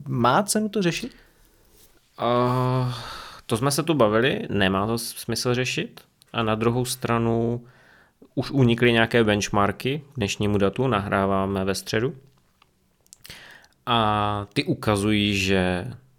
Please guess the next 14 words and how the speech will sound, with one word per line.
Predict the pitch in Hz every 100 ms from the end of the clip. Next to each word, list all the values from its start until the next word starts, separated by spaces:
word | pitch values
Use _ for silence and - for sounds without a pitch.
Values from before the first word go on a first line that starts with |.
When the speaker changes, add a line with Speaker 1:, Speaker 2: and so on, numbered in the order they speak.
| _ _ _ _
Speaker 2:
M | 120 107
jedna | 104 107
Ultra | 123 101 - 95 92
spolehlivě | - 101 101 101 101 98
překoná | 92 95 - 104 98 98 98 -
cokoliv | 120 - 110 104 98
kromě | - 110 104 104 101 98 101 - - - _
těch | - 98
nejlepších | 107 98 98 101 98
procesorů | - - 95 - 98 95
od | 104 -
A | - 95
M | 104 104
D, | 90 98